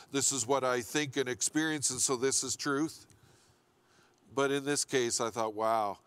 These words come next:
here are seven scientifically prof-, proven benefits of being thankful." Gratitude opens the door to more relationships.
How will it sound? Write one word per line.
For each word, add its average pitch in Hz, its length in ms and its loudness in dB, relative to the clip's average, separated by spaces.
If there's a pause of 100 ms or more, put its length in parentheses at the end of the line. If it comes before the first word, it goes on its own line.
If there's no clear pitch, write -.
(220)
here 175 240 4
are 147 120 2
seven 175 460 2
scientifically 151 960 -2
prof-, - 420 -6 (320)
proven 156 400 0
benefits 135 680 -2 (500)
of 120 140 0
being 131 240 -2
thankful." 113 640 -6 (1400)
Gratitude 175 800 2
opens 151 500 0
the 151 220 -2
door 135 640 0
to 151 100 -6
more 143 240 0
relationships. 139 1120 -6